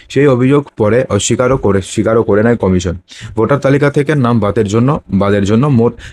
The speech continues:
ছ হাজার আঠারোটি আবেদন জমা পড়েছিল, তার মধ্যে মাত্র চব্বিশটি সঠিক আবেদন ছিল। ঘটনাচক্রে তারপরে নতুন ব্যবস্থা এবার চালু করে দিয়েছে নির্বাচন কমিশন। এবার থেকে কাউকে যদি নাম বাদ দিতে হয়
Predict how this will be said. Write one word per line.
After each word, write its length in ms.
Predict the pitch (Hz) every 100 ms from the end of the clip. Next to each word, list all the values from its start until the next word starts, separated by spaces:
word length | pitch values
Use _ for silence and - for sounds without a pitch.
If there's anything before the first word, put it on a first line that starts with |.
| -
ছ 80 | 113
হাজার 340 | 117 127 139
আঠারোটি 560 | - 104 110 123 127 135
আবেদন 360 | 107 110 139
জমা 260 | 110 101 95
পড়েছিল, 420 | 92 87 90 82
তার 220 | 104 104
মধ্যে 300 | 110 101 139 - - -
মাত্র 440 | 110 110 139 147 - -
চব্বিশটি 520 | 139 135 147 - 98
সঠিক 340 | - 107 135
আবেদন 320 | 117 101 101 95
ছিল। 240 | 98 80 - - 104 -
ঘটনাচক্রে 600 | 107 117 139 147 139 160
তারপরে 500 | - 107 95 110 156
নতুন 320 | 110 92 113
ব্যবস্থা 400 | 107 101 107 147
এবার 240 | 120 101 120
চালু 280 | - 92 90
করে 200 | 101 98
দিয়েছে 420 | 92 95 - 127
নির্বাচন 480 | 104 98 101 127 117
কমিশন। 380 | 113 120 139 - - - -
এবার 240 | 107 135
থেকে 320 | 139 143 156
কাউকে 520 | 151 110 101 123 131 127
যদি 360 | 107 104 131
নাম 420 | 117 104 110 117 -
বাদ 220 | 92 107
দিতে 240 | 101 101 104
হয় 240 | 92